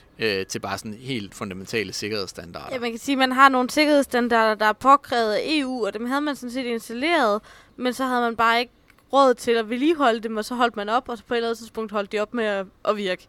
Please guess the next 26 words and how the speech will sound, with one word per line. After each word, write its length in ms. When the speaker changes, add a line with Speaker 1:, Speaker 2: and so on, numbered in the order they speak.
Speaker 1:
Ja. 180
Speaker 2:
kort 200
fortalt. 420
Speaker 1:
Så 160
det, 220
det 100
grundlæggende, 420
så, 240
så 120
det, 160
der 80
sker, 260
det 180
er, 200
at 180
man 460
har 540
en 220
offentlig 420
sektor, 340
som 220
bærer 260
enormt 540
meget 240
præg 340
af, 240